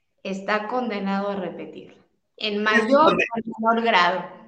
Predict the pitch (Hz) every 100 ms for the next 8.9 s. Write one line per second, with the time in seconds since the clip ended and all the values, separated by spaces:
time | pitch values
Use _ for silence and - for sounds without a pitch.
0 | - - 202 202 392 - 202 180 180 196
1 | 185 160 160 156 156 123 110 113 110 104
2 | - 113 101 101 123 147 143 143 156 156
3 | 156 143 113 113 117 139 131 - - -
4 | 151 147 156 151 156 160 185 - 139 -
5 | 107 110 107 - - - - - _ _
6 | - 269 269 269 - - 269 - - -
7 | _ 285 269 302 349 233 254 - 262 320
8 | - - 254 277 254 - 247 262 269